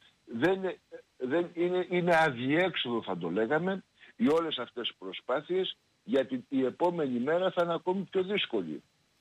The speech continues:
Και το λέμε θα είναι ακόμη πιο δύσκολη, γιατί τόσο η επιτάχυνση των πράσινων, ε, επενδύσεων στις, ε, ανανεώσιμες πηγές ενέργειας,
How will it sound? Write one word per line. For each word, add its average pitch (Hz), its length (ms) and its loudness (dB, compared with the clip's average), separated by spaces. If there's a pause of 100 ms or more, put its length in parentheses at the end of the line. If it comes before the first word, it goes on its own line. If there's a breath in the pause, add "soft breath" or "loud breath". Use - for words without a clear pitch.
Και 110 120 0
το 107 120 2
λέμε 139 280 2
θα 143 120 0
είναι 147 140 0
ακόμη 135 260 -2
πιο 117 160 -2
δύσκολη, 131 420 0
γιατί 110 280 0
τόσο 151 340 2
η 139 140 4
επιτάχυνση 117 680 -2
των 98 180 -6
πράσινων, 117 640 0 (560)
ε, 98 200 0
επενδύσεων 120 800 0
στις, 104 360 -2
ε, 95 160 -2
ανανεώσιμες 120 720 2
πηγές 120 300 0
ενέργειας, 120 540 0